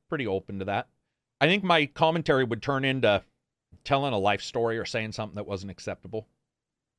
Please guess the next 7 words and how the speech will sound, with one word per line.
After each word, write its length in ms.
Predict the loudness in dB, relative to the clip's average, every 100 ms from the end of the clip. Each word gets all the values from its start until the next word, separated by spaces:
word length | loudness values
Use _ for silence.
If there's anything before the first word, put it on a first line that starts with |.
| _ _ -10
And, 360 | -8 -6 -4
um, 320 | -2 -4 -6 -12 _ _ _ _ _ _ _ _ _ _ _ _ -2
I 80 | 2
don't 220 | 2 2
enjoy 300 | 0 2 0
playing 320 | 0 -2 0
games. 680 | 0 0 -2 -8 -10 -14